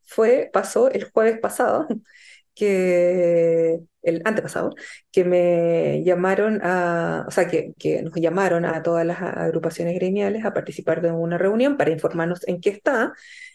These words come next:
y en otras palabras, es como, está difícil ahí seguir avanzando. Eh, se está, por un lado se va a llamar, o se llamó, no, en realidad está en proceso porque está en jurídica, el llamado a una licitación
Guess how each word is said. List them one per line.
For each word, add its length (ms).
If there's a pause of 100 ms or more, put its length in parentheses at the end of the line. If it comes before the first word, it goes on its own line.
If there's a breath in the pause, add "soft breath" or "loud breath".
(680 loud breath)
y 200
en 120
otras 220
palabras, 580
es 180
como, 460 (560)
está 280
difícil 640
ahí 260
seguir 260
avanzando. 760 (400 loud breath)
Eh, 600
se 360
está, 680
por 140
un 80
lado 180
se 160
va 100
a 20
llamar, 560
o 100
se 160
llamó, 840
no, 140
en 60
realidad 180
está 140
en 80
proceso 460
porque 160
está 140
en 60
jurídica, 600
el 100
llamado 400
a 40
una 160
licitación 680